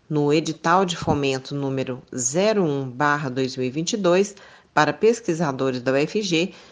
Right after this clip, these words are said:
serão contemplados até quarenta propostas no valor limite de até dez mil reais cada uma.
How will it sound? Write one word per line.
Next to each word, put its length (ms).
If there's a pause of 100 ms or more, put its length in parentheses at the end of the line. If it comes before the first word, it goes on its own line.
(140)
serão 340
contemplados 880
até 340
quarenta 600
propostas 800
no 100
valor 380
limite 560
de 360
até 360
dez 500
mil 180
reais 400
cada 300
uma. 320